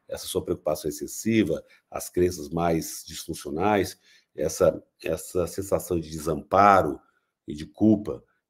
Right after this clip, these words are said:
é, que as pessoas carregam, e aí, à medida que você vai ficando mais leve, esses sintomas emocionalmente vão, você vai se libertando gradativamente desses sintomas. Eu sei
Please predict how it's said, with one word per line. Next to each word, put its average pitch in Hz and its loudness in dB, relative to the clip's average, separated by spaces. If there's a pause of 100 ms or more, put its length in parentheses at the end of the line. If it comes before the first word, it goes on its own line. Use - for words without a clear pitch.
(120)
é, 71 -8
que - -6
as 78 -4
pessoas - -12
carregam, 82 -2
e 87 -4
aí, 82 0
à 85 -2
medida 87 -6
que 95 -10
você 85 -6
vai 85 4
ficando - -8
mais 82 -2
leve, 90 0 (320)
esses - -10
sintomas 82 -4
emocionalmente 78 -6
vão, 80 -6 (420)
você - -14
vai 80 0
se - -10
libertando 78 -4
gradativamente 76 -4
desses 78 -8
sintomas. 82 -10
Eu 82 -8
sei 95 4